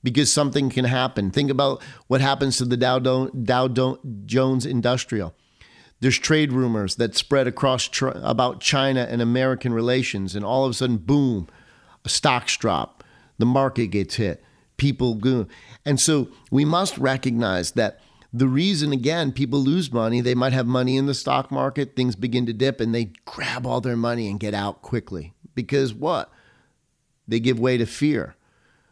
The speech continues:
And either fear or greed will attempt to rob you of what you have, because neither one of them are of God.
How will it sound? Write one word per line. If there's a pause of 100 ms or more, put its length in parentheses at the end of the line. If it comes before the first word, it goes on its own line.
(200)
And
either
fear
or
greed (800)
will
attempt
to
rob
you (140)
of
what
you
have, (360)
because
neither
one
of
them
are
of
God.